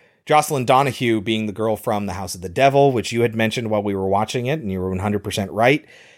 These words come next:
She also plays Abra's mom, I wanna say, in Doctor Sleep, the new movie, Doctor Sleep. And she is the young Lorraine in Insidious Chapter Two, Barbara Hershey's character, the young version of her.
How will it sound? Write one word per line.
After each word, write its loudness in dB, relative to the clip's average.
She -4
also 0
plays -4
Abra's -2
mom, 4
I 2
wanna 2
say, 0
in -4
Doctor 2
Sleep, 0
the -6
new 2
movie, 4
Doctor -6
Sleep. -2
And 2
she -2
is 0
the -2
young 4
Lorraine 2
in 0
Insidious -2
Chapter -2
Two, 2
Barbara 0
Hershey's 0
character, -8
the -6
young 4
version 0
of -6
her. -2